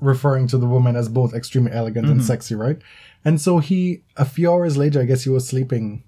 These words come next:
Speaker 1: We have different, you know, time schedules.
Speaker 2: Right.
Speaker 1: <laughs> So here, right before I'm getting ready to go to bed, I get this response.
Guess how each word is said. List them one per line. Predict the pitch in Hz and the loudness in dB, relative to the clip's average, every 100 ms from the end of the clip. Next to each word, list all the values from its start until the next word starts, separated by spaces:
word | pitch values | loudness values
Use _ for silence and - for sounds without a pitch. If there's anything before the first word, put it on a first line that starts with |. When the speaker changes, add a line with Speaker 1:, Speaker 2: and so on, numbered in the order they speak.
| _ _ - | _ _ -2
Speaker 1:
We | 127 | 2
have | 123 | 2
different, | 127 123 113 107 _ _ _ _ _ _ _ | 2 0 -2 -4 _ _ _ _ _ _ _
you | 123 | -4
know, | 104 - _ _ _ _ | -4 -6 _ _ _ _
time | - 139 127 | 2 2 2
schedules. | - 104 123 - 117 139 | -2 -10 -10 -10 -6 -4
Speaker 2:
Right. | 117 - | -2 -6
Speaker 1:
<laughs> | - _ - - - - - | -8 _ -20 -20 -20 -20 -12
So | - 208 180 | -4 0 2
here, | 202 196 196 | 2 0 0
right | 151 156 196 | 0 0 2
before | 214 214 175 | 0 0 0
I'm | |
getting | 160 147 | 2 2
ready | 156 139 | 2 0
to | |
go | 143 143 | 0 0
to | 131 | 0
bed, | 131 | 0
I | 123 139 | 0 0
get | 147 147 | 0 -2
this | 131 131 - - _ _ _ - | 0 -2 -4 -16 _ _ _ -4
response. | 131 127 - 170 127 127 | -2 -2 0 0 2 -2